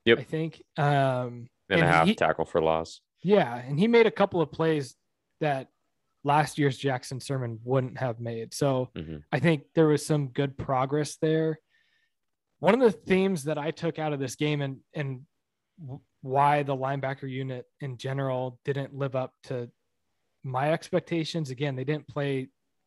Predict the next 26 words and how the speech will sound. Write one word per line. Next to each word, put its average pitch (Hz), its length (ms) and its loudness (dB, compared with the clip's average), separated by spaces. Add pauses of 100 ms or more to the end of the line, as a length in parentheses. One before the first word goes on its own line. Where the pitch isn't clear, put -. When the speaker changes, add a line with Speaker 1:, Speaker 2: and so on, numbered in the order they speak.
Speaker 2:
bad 131 240 -2
enough 135 240 -4
to - 120 -12
lose 131 300 -4
the 127 100 -10
game, 123 420 -8 (500)
but 151 80 0
we 160 160 2
were 214 140 8
rotating 156 760 0
our 131 100 -4
linebackers 139 720 -4
in 123 220 -6
really 131 240 -2
weird 123 520 -2 (140)
times. - 580 -8 (100)
So 131 480 0 (880)
down 165 200 4
towards 175 280 2
the 143 140 -6
end 156 180 0
of 156 60 0
the 147 100 4
game, 135 600 -4 (540)
they 147 140 2
had, 135 540 2